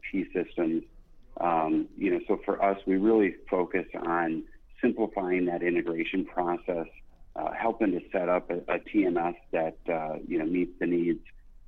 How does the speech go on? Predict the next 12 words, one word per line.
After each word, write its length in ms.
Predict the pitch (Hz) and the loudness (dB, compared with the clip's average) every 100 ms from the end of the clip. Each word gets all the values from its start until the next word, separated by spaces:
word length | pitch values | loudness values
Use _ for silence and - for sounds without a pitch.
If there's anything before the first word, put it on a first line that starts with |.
| - | -4
and, 480 | 90 87 82 85 80 | 2 4 4 2 2
um, 460 | 85 80 78 76 - - | 2 2 0 -2 -4 -8
you 140 | 92 87 | -4 -2
know, 160 | 78 | -2
and 120 | 80 | 0
then, 320 | 82 82 80 78 - - - - | 0 2 0 -4 -10 -20 -10 -6
uh, 340 | 76 73 73 - - | -4 -6 -8 -10 -2
you 100 | - | -2
know, 100 | 78 - | -2 -2
helping 320 | 101 98 85 | 0 2 2
them 220 | 87 80 | 2 2
therefore 380 | 80 78 - | 2 0 -2